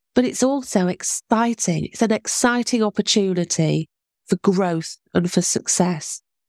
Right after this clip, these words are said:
You know, it's a chance for you to take control of your career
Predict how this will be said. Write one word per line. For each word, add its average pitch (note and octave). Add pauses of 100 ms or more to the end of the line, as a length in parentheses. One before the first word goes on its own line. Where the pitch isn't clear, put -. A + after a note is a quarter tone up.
You B3+
know, A3+
it's -
a A#3
chance A#3
for -
you G#3
to -
take A3
control G#3+
of F#3
your F#3
career F3+